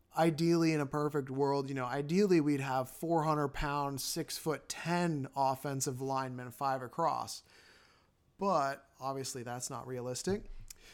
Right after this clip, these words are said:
But he did say that he liked how big Aaron Banks was. He said, "Yeah, we like how big he is, and we think that at his size, he is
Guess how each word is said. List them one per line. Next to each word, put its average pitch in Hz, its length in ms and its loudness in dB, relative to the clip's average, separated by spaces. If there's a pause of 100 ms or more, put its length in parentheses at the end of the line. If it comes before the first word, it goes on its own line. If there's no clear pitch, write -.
(280)
But 180 100 6
he 202 80 6
did 196 220 6
say 196 180 0
that 147 140 2
he 156 80 4
liked 135 480 0
how 160 240 2
big 135 720 0 (400)
Aaron 160 300 2
Banks 180 420 0
was. 113 220 -10
He 127 80 -6
said, 147 240 0
"Yeah, 147 200 2
we 175 160 6
like 156 320 2
how 165 160 4
big 151 320 2
he 196 280 2
is, 262 320 0
and 147 180 -2
we 156 160 2
think 160 360 2
that 147 240 2 (200)
at 156 140 2
his 147 200 2
size, 175 400 2
he 170 140 -2
is 190 640 2